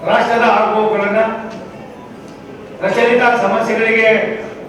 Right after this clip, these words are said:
ಹೆಚ್ಚಿನ ಒತ್ತನ್ನು ಕೊಡ್ತಕ್ಕಂಥ ಅನೇಕ ವಿಚಾರಗಳನ್ನ ಬಲ್ಲವರಾಗಿದ್ದೀರಿ. ದೇಶ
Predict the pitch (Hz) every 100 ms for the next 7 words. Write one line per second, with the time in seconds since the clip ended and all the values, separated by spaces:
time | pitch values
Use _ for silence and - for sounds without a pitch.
0 | - - - - - - - - - 202
1 | 240 226 202 202 220 220 214 - - 196
2 | 196 - - 220 214 - - - - -
3 | - - - - - - - - - -
4 | - - - - 240 240 220 220 214 208
5 | 202 196 190 185 190 196 190 190 180 190
6 | 208 202 - - - - 202 - 101 101
7 | - 101 - - - - - - - -
8 | - - 214 226